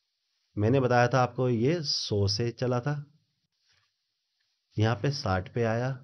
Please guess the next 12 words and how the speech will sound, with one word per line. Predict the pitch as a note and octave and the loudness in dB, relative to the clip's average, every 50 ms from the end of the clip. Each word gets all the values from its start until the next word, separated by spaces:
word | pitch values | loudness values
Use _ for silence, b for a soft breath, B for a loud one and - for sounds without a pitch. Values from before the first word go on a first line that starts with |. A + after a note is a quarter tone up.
| _ _ _ _ _ _ _ _ _ _ _ _ _ _ - | _ _ _ _ _ _ _ _ _ _ _ _ _ _ -6
यहाँ | - G#2+ G#2 A2+ B2 G2+ | -4 -2 -2 -2 -2 -2
तक | D#3 C#3+ D3 - | -4 -4 -4 -4
अस्सी | - A2 G#2 G#2 - - A2 | -6 -6 -6 -4 -2 0 0
रुपये | G2+ G2+ A2+ G#2+ | 2 2 0 0
पहुँचा। | G#2 G#2+ A2+ G#2+ G2+ A2 C3 C#3 C#3+ C#3+ - - _ _ _ _ _ - | 0 -2 -4 -4 -2 0 0 0 -2 -4 -8 -14 _ _ _ _ _ -6
आप | - G#2+ G#2 G2+ - - - - | -4 -4 -4 -6 -10 -16 -10 -6
यहाँ | A2+ G#2 G2 G#2+ A2+ A#2+ | -4 -2 0 2 2 0
पे | B2 - C#3 C3 | 2 2 2 4
एंड-, | A#2 A2 A2 G#2 - - - | 4 2 0 -2 -4 -10 -4
यहाँ | A#2+ G#2 G2 G#2+ A2 | 0 2 2 2 2
पे | G2+ B2 C3+ C3 B2+ - - _ - | 2 2 2 2 0 -2 -8 _ -4
तोड़ा | - A#2+ A#2+ B2 C#3 D#3+ | -2 0 2 2 2 2